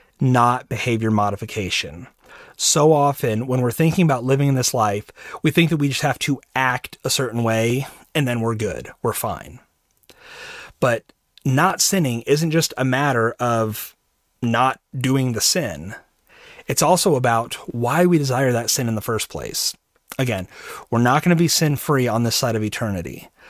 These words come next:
but what we can do is do the hard and painful and even embarrassing work of examining where does that sin desire come from so that I can know what I'm believing.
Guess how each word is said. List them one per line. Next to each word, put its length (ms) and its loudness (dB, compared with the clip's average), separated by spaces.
but 180 0
what 120 -2
we 120 -4
can 400 2
do 200 0
is 140 -2
do 100 0
the 80 0
hard 480 2
and 220 -4
painful 800 0
and 200 2
even 200 4
embarrassing 600 2
work 480 -4
of 120 -2
examining 680 0
where 400 4
does 180 4
that 220 0
sin 580 2
desire 440 2
come 400 -2
from 500 -6
so 200 0
that 80 2
I 160 0
can 200 0
know 280 2
what 320 -2
I'm 180 -2
believing. 640 -6